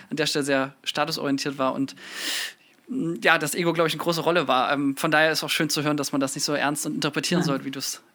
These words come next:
Speaker 1: ja gerade sagtest.
Speaker 2: Humor ist
Speaker 1: Jetzt
Speaker 2: immer gut. Humor ist mega. Mit Humor kannst du, ähm, kannst du ganz viel erreichen. Vor allen Dingen meistens lachen beide, in der Regel, wenn's ein guter Humor ist. Ja? Oder zumindest bringst du ihn zum Grübeln. Meine Devise ist daher,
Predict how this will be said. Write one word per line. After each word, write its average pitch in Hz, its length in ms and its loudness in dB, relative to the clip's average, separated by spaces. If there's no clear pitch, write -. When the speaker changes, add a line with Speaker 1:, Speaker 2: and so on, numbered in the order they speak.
Speaker 1:
ja 139 80 0
gerade 135 260 0
sagtest. 196 280 8
Speaker 2:
Humor 254 260 10
ist 214 160 6
Speaker 1:
Jetzt 185 220 2
Speaker 2:
immer 226 320 10
gut. 147 340 0
Humor 208 320 8
ist - 220 0
mega. 180 280 8
Mit 165 200 6
Humor 196 320 8
kannst 208 320 4
du, 190 340 6
ähm, 175 760 2
kannst 190 280 4
du 175 140 2
ganz 185 240 6
viel - 140 4
erreichen. 175 340 4
Vor - 160 4
allen 190 100 6
Dingen 180 140 4
meistens 170 420 4
lachen 175 300 6
beide, 139 400 4
in 175 100 4
der 170 140 6
Regel, 131 220 4
wenn's 156 200 4
ein 175 60 4
guter 160 240 4
Humor 147 360 4
ist. - 220 -4
Ja? 208 160 8
Oder 202 140 8
zumindest 220 340 6
bringst 208 300 6
du 202 100 10
ihn 196 120 4
zum 185 180 8
Grübeln. 160 460 6
Meine 240 280 10
Devise 214 420 6
ist 214 220 4
daher, 202 540 6